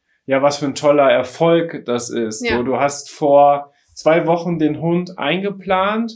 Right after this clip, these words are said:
Speaker 1: und zwei Wochen später kommt dann die Nachricht, der Hund wurde erfolgreich
Speaker 2: Ja.
Speaker 1: vermittelt, kann von der Seite gelöscht werden. Ähm, ist ja auch immer ganz spannend, einfach mal so das mitzubekommen, wie es dann auch zum Beispiel beim Tierheim abläuft.
Speaker 2: Ja,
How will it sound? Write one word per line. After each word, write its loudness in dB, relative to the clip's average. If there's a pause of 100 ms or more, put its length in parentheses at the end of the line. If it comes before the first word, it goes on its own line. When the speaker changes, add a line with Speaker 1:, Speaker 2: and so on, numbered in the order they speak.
(120)
Speaker 1:
und -4
zwei 2
Wochen -2
später -2
kommt -6
dann -6
die -8
Nachricht, -8
der -2
Hund -6
wurde -4
erfolgreich -2
Speaker 2:
Ja. -14
Speaker 1:
vermittelt, -6 (460)
kann 0
von -4
der 0
Seite -2
gelöscht -6
werden. -8 (400)
Ähm, -6
ist -8
ja 2
auch 0
immer -4
ganz -6
spannend, -4
einfach -8
mal -6
so -8
das -6
mitzubekommen, -8
wie -8
es -12
dann -6
auch -8
zum -14
Beispiel -10
beim -6
Tierheim -8
abläuft. -12
Speaker 2:
Ja, -8